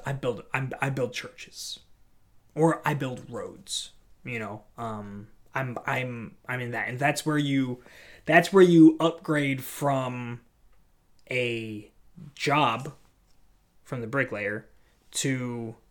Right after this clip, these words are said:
kind of a career or a, or a vision, um, a bigger, uh, bigger help. The, you are,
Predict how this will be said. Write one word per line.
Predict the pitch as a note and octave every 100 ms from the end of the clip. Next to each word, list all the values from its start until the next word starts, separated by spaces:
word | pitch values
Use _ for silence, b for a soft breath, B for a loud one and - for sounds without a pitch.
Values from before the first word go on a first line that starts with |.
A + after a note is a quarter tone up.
| _ - _ _ _ _ _ _ _
kind | - F3+
of | D3+
a |
career | C3 - C#3 C3 C#3+ A2+ F#2+ - _ _ _ - _ _ _ -
or | C#3 B2
a, | A2+ F2+ -
or | - A#2 A2+
a | A2
vision, | A#2 B2 C#3 B2+ A#2+ G#2+ G2 - -
um, | A#2 A2+ G#2+ G2+
a | B2+
bigger, | B2+ D3+ A#2 G#2+ G2 - _ - - - - _ -
uh, | A2+ G#2 G2 F#2+ - _ C3+
bigger | C3+ A#2
help. | G#2+ -
The, | A2+ F#2 - _ _ - - _ _ _ - - _ _ -
you | B2+ C3 B2+
are, | A#2+ A2+ G#2 G#2 G#2+